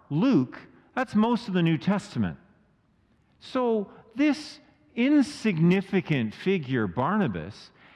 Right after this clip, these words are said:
has a rather significant place in the history of the church. You look at the book of Acts and you think,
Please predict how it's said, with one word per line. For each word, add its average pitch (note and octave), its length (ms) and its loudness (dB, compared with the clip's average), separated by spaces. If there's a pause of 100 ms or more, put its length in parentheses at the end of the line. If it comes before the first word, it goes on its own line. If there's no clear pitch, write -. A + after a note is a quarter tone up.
has A#3 280 -2
a G#3+ 120 2
rather A3+ 560 0
significant D3 880 -2
place C#3 580 -4 (240)
in D#3 140 0
the D#3 60 4
history D3 340 0
of D#3 60 0
the D#3+ 60 -4
church. G3 400 -6
You A#3+ 100 -2
look G#3 160 -2
at D#3 80 0
the D3 60 -4
book C3+ 160 -2
of B2 120 -2
Acts C3 300 -4
and B2 80 -4
you A2 60 0
think, A2 180 -2